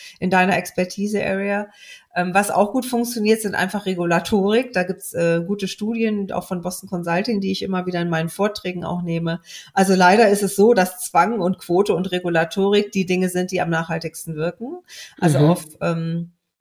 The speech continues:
Speaker 1: Einsicht muss man da nicht setzen. Gar nicht, weil irgendwer böswillig ist oder so. Das ist überhaupt nicht der Punkt. Ich glaub, die allermeisten Kollegen, von, die ich sehr schätze, würden sagen,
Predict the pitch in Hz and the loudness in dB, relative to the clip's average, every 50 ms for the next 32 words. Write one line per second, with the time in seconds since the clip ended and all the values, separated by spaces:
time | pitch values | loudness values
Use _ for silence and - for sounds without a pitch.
0 | _ - - 160 175 196 208 214 208 208 226 214 - - 185 196 196 202 202 185 | _ -4 0 2 4 6 4 4 4 2 0 -2 -2 -4 -2 -2 -2 -2 -2 -2
1 | 180 175 175 170 170 202 240 240 - - 170 156 151 156 - - 185 190 214 208 | 0 0 0 0 0 0 0 -2 -2 0 0 0 0 -2 -6 -6 -6 -6 -6 -8
2 | - - _ - 185 175 214 269 339 339 - - 226 220 220 220 196 - 214 220 | -10 -10 _ 2 4 4 4 4 2 -2 -2 2 4 4 4 4 4 2 2 0
3 | 220 226 220 214 208 208 202 196 196 202 - - _ _ _ _ _ _ _ _ | 0 -2 -2 2 4 4 4 4 2 -4 -16 -20 _ _ _ _ _ _ _ _
4 | _ _ _ - 208 226 311 392 - - 453 415 262 190 - - - 147 - 120 | _ _ _ 4 4 4 4 4 0 2 2 2 2 2 0 -2 -6 -6 -4 -4
5 | 147 151 151 151 151 175 185 185 202 202 202 208 214 208 214 220 214 - 226 220 | -4 -2 -2 -2 -4 -4 -4 -4 -6 -6 -4 -2 0 2 2 0 0 -2 -4 -2
6 | - 214 202 208 - 294 330 277 220 202 - - 196 196 - 196 208 - 254 269 | 0 -2 -2 0 -2 -2 -2 -2 -6 -4 -2 -2 -2 -2 -2 -2 0 2 2 2
7 | 240 233 220 220 233 233 - 226 214 - 220 202 196 214 240 254 254 240 - 220 | 2 2 0 -2 -2 -4 -6 -8 -6 -4 -2 2 4 4 2 2 0 -4 -4 -4
8 | 196 185 180 190 - - - - - - - 202 196 202 - 196 190 190 - 262 | -4 -4 -4 -8 -12 -16 -18 -18 -10 -4 -2 0 0 2 2 2 2 2 2 -2
9 | - 254 - - 214 190 175 175 190 196 190 196 185 185 190 180 185 196 202 202 | -2 -2 -4 -2 -2 0 0 2 0 2 2 0 0 2 2 4 2 2 0 -4
10 | 202 | -6